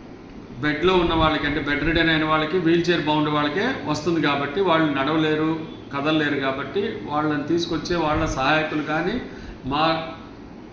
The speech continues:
స్టాఫ్ కానీ వాళ్ళని సుశ్రుత హాలు వెనక వైపు నుంచి తీసుకొస్తే ఈజీగా లోపలికి తేగలుగుతారు. అక్కడ వీల్ చైర్, స్ట్రెచర్స్ కూడా అరేంజ్ చేశాము. So ఒక చోటికి వస్తే చాలు, అక్కడే మీకు, అక్కడే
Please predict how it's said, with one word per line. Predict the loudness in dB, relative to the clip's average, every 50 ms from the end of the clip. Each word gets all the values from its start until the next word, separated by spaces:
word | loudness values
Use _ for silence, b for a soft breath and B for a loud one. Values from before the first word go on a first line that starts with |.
| -10 -10 -4
స్టాఫ్ | 0 2 4 4 2 2 2 2
కానీ | 2 2 2 2 0 0
వాళ్ళని | 0 0 0 0 0 0 0 0
సుశ్రుత | 0 0 0 0 2 2 2 4 4
హాలు | 4 4 4 4 2 0 -2 -4 -8 -10 -12 -12 -8 -4 -2
వెనక | 0 2 2 2 4 4
వైపు | 4 2 4 2
నుంచి | 2 2 2 2
తీసుకొస్తే | 0 0 -2 -2 -2 0 0 0 0 0 0
ఈజీగా | 0 0 2 2 4 4 4
లోపలికి | 2 2 2 0 0 0 0
తేగలుగుతారు. | 0 0 0 0 0 0 -2 -2 -2 -2 -2 -2 -2 -4 B B B B -8 -8 -6
అక్కడ | -4 -2 -2 0 2
వీల్ | 2 2 2 2 0
చైర్, | 0 0 0 -2 -2
స్ట్రెచర్స్ | -4 -6 -6 -4 -6 -6 -6 -6 -6
కూడా | -4 -2 0 0
అరేంజ్ | 0 0 0 0 0 -2
చేశాము. | -2 -2 -2 -2 -2 0 0 -2 -2 -4 -6 -10 -12 -14 -14 -16 -16 -16 -16 -16 -16 -10 -6 -2
So | 0 0 0 0
ఒక | 0 0 0 2
చోటికి | 2 2 4 4 2
వస్తే | 2 0 0 2 2
చాలు, | 2 2 2 2 0 -2 -6 -10 -10 -8 -6 -6
అక్కడే | -2 0 0 2 2 2 2
మీకు, | 0 0 0 0 0 0 -2 -4 -8 -12 -14 -14 -16 -16 -16 -16 -16 -16 -16 -18 -18 -18 -18 -18 -18 -18 -16 -14 -12 -10 -6
అక్కడే | -2 0 0